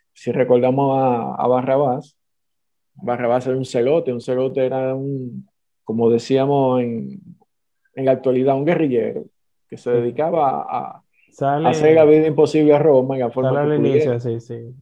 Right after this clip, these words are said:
Speaker 2: Él era un, ¿cómo lo ponemos ahora? Esta gente que hace mucho revuelo y le están haciendo piquete al gobierno.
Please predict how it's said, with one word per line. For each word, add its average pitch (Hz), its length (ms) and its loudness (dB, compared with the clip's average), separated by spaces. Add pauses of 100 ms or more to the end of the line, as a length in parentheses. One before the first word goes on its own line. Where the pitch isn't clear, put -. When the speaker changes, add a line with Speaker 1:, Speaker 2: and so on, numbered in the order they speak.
(140)
Speaker 2:
Él 147 180 -2
era 175 300 2
un, 165 1040 -4 (120)
¿cómo 143 300 -12
lo 139 140 -12
ponemos 127 380 -12
ahora? 120 420 -14 (420)
Esta 143 200 -10
gente 170 200 -4
que 160 80 -6
hace 160 140 -6
mucho 160 320 -4
revuelo 143 520 -4
y 123 40 -8
le 123 60 -8
están 139 160 -10
haciendo 151 260 -6
piquete 151 320 -6
al 143 80 -8
gobierno. 127 520 -8